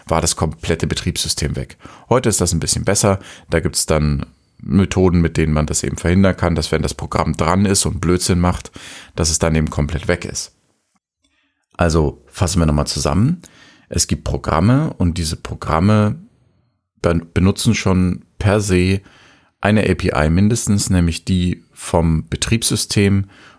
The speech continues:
um eben Dateien zu schreiben, zu lesen, um zu drucken und so weiter und so fort.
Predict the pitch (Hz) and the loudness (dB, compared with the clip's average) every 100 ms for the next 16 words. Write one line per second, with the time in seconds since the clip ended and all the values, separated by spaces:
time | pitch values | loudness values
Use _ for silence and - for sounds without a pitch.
0 | _ - 90 - 87 87 82 73 - 73 | _ 2 2 4 2 4 2 0 -2 0
1 | 76 76 69 - - - 69 71 71 - | 2 2 -2 -4 -6 0 2 2 0 -2
2 | 65 80 90 87 82 82 - - - 73 | 0 2 2 4 2 2 -2 -4 -2 0
3 | 80 71 - 85 - 64 64 - - - | 0 -2 -2 -4 -4 -2 -4 -4 -4 -6
4 | - - - | -4 -4 -6